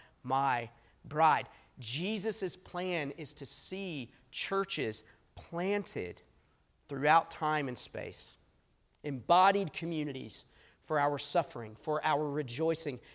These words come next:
united to Jesus, being made one with Jesus and with each other in his life, in his death, in his resurrection.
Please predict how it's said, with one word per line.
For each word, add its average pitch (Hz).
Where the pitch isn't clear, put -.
united 170
to 208
Jesus, 160
being 156
made 226
one 190
with 185
Jesus 180
and 160
with 165
each 156
other 110
in 120
his 185
life, 143
in 123
his 175
death, 143
in 127
his 156
resurrection. 127